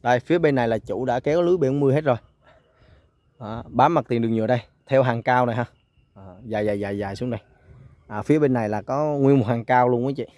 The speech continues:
Đó. Thì vị trí mình là sát với lại, à, đường, à, à,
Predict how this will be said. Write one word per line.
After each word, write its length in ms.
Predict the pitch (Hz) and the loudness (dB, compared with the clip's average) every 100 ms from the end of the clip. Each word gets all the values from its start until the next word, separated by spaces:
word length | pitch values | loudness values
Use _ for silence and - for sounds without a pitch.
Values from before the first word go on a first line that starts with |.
| _ _ _ _ _ _ _ _ _ _ _ _ _ - | _ _ _ _ _ _ _ _ _ _ _ _ _ -10
Đó. 280 | 110 110 127 - - - - - - - - - - - | -4 -4 -4 -12 -18 -18 -20 -20 -20 -20 -20 -20 -20 0
Thì 160 | 139 143 | 4 4
vị 160 | 131 | 4
trí 200 | 117 175 | 4 4
mình 200 | 202 143 | 6 2
là 160 | 131 127 | 2 0
sát 260 | - 175 214 | -2 -4 -2
với 120 | 196 | -2
lại, 240 | 113 98 | -2 -2
à, 80 | 117 | 0
đường, 260 | 127 120 120 | 0 0 0
à, 640 | 120 120 117 117 110 110 - _ _ _ _ _ _ - | -2 -2 -2 -4 -6 -10 -14 _ _ _ _ _ _ -18
à, 560 | 110 110 113 110 113 | -12 -8 -6 -6 -8